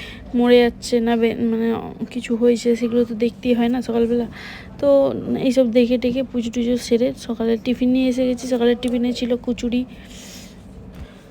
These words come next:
তো, উম, কচুরি নিয়ে এসেছিল বাজার থেকে, আর, উম, কচুরির সাথে ছিল ছোলা, আলুর তরকারি, তার সাথে কিছু কিছু পনিরও ছিল, আর ছিল জিলাপি।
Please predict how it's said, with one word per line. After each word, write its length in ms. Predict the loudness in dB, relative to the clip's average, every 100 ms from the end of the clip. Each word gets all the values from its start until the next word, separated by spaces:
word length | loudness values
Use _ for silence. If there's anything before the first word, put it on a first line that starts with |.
| -20 -18 2
তো, 300 | 6 6 4
উম, 340 | 0 0 -2 0
কচুরি 560 | 0 0 0 0 0 2
নিয়ে 220 | 2 0
এসেছিল 360 | -2 -2 2
বাজার 240 | 4 4 2
থেকে, 320 | 0 -4 -4 -4
আর, 500 | -6 -4 -4 -4 -6 -6
উম, 460 | -4 -4 -4 -8 -2
কচুরির 320 | 0 0 -2
সাথে 240 | -2 -2
ছিল 220 | 0 0 0
ছোলা, 500 | 0 2 2 2 2
আলুর 220 | 0 -2 0
তরকারি, 560 | 0 0 -2 -4 -4 -6 -12 -18 -18 -18 -16 -10
তার 80 | -2
সাথে 200 | 2 2
কিছু 180 | 0 -4
কিছু 200 | -4 0
পনিরও 360 | 2 2 2 0
ছিল, 260 | 2 0 0 -2
আর 100 | -6
ছিল 220 | -2 -2
জিলাপি। 460 | -2 -4 -4 -6